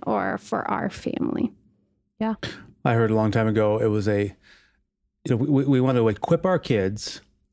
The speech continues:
Speaker 3: to, to make the right choices, that then when they do leave the house, 'cause that's the goal, is to have them leave.
Speaker 1: Mm-hmm.
Speaker 3: And ours are about, they're gonna leave a lot sooner than we're probably even ready for, but that, that they're, they're prepared for it.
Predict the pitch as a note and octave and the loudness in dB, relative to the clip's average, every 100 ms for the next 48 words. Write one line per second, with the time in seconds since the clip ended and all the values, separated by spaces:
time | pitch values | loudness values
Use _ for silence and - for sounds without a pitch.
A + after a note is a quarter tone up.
0 | _ _ _ - - - A#2 A#2 A2 A#2 | _ _ _ -4 -2 0 2 0 0 2
1 | A2 A#2+ A#2+ - A#2+ G2+ G#2 G#2 G#2+ A2 | 2 2 -2 -2 0 0 -2 -4 -2 -4
2 | G2+ G#2 G#2+ G#2+ G#2 G#2+ A2+ _ _ _ | 0 0 2 2 2 0 -4 _ _ _
3 | C3 C3+ C3 B2+ B2 C3+ A#2+ G#2+ C3+ - | 2 4 4 2 2 2 2 0 -2 -4
4 | - _ G#2+ G2+ - B2+ A2 A2+ - _ | -12 _ -4 -2 0 2 4 2 -2 _
5 | _ _ G#2+ A2 G#2 A2 A#2+ C3 A2+ G#2 | _ _ -4 -2 0 2 2 2 2 0
6 | C3 - A3 G3 G3 G3 - - - - | -2 -2 0 2 0 -2 -8 -16 -18 -4
7 | B2 A2 A#2 A#2+ G#2+ A#2+ G#2+ A#2+ A#2 B2 | 0 2 2 2 2 0 0 0 2 2
8 | B2 B2+ A2 B2+ B2 D3 C3+ A#2+ A#2 G#2+ | 4 2 2 0 0 0 2 2 2 2
9 | B2 A#2 A#2 A#2 A2 B2+ D3+ - F#2 - | 0 0 0 0 2 2 2 0 -2 -2
10 | - - - - - - A#2 A#2 A2+ - | -6 -14 -18 -18 -6 -2 0 0 0 -4
11 | _ A#2+ - C3 C3 C#3 B2 C3 - C#3 | _ 0 2 2 2 0 0 -2 -2 0
12 | C#3 C#3 - D#3 A#2 G#2 | 0 -2 0 2 2 0